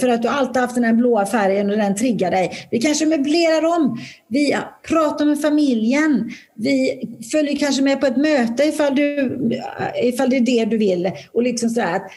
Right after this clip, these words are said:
vi följ-, följer med dig när du ska till din, ehm, till midsommarafton.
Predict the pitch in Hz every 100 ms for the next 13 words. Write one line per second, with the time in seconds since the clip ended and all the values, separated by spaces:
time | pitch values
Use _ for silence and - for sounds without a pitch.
0 | - - 240 247 294 285 269 302 285 294
1 | 285 254 233 254 262 254 247 262 240 233
2 | 240 226 226 220 214 208 185 190 190 -
3 | - _ _ _ _ _ _ 233 226 269
4 | 381 - 214 214 208 - 277 330 220